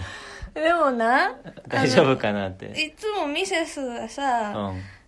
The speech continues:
Speaker 1: ゆりやんと友近のチルテレ見てる時に言ってるけどさ、
Speaker 2: うん。
Speaker 1: ああいう話の脱線がす-、ミセスは好きなの？
Speaker 2: じゃあ
Speaker 1: 無駄のないラジオにしたくないの？無駄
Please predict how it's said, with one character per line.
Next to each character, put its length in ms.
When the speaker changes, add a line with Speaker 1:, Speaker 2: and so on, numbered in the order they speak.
Speaker 1:
ゆ 200
り 140
や 180
ん 100
と 120
友 360
近 360
の 160
チ 160
ル 160
テ 160
レ 120
見 200
て 120
る 160
時 360
に 160
言 100
っ 20
て 220
る 160
け 180
ど 200
さ、 440
Speaker 2:
う 40
ん。 400
Speaker 1:
あ 80
あ 100
い 80
う 80
話 480
の 200
脱 200
線 380
が 120
す-、 200
ミ 160
セ 160
ス 160
は 60
好 260
き 180
な 140
の？ 240
Speaker 2:
じ 120
ゃ 20
あ 40
Speaker 1:
無 100
駄 160
の 160
な 200
い 140
ラ 180
ジ 120
オ 80
に 160
し 80
た 160
く 140
な 220
い 60
の？ 180
無 160
駄 80